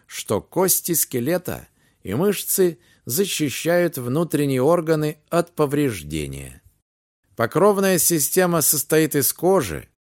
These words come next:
слизистых оболочек и дополнительных структур, волос, ногтей, потовых и сальных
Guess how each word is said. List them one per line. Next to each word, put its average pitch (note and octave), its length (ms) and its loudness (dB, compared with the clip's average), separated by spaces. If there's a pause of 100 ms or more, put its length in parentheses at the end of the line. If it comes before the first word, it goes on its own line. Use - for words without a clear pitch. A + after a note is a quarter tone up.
(300)
слизистых D#3 760 0
оболочек C3 800 -2 (380)
и F#3 80 -2
дополнительных D3+ 840 0
структур, C#3+ 720 -2 (160)
волос, G#2+ 720 -2
ногтей, D3+ 680 -2 (540)
потовых C#3 720 2
и C#3+ 80 -2
сальных D3 600 0